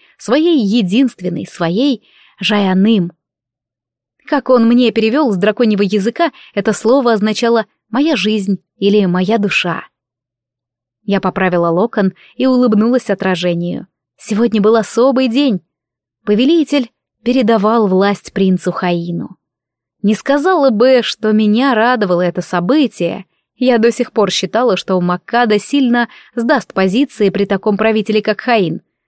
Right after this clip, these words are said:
Но не мне решать, кому восседать на троне, а кому нет. На церемонии вручения символов власти и помазании принц объявит о скорой свадьбе с принцессой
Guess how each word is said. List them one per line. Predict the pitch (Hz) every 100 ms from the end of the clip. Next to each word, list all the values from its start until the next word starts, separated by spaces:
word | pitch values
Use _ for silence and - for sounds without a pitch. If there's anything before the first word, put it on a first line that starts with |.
| _ _ _
Но | - 202 247 311
не | 349
мне | 247 247
решать, | 294 - 208 170
кому | - 233 214 190
восседать | 208 - 233 214 190 196
на | 180
троне, | 156 208 269 202 - _
а | 233
кому | 240 247 226
нет. | 202 170 135 _ _ _ _ _ _ _ _ _ _ _ _ _ _
На | 196
церемонии | - 226 254 320 285
вручения | 240 254 285 254 247
символов | - 247 240 240 -
власти | 254 320 - - 170 - _ _ _ _ _
и | - 202 190
помазании | 185 165 175 285 220 202 196 185 - _ _
принц | - 302 330
объявит | 311 233 262 269 269
о | 247
скорой | - 226 247
свадьбе | 233 196 208 190 208
с | -
принцессой | 185 180 160 190 220 - 226 208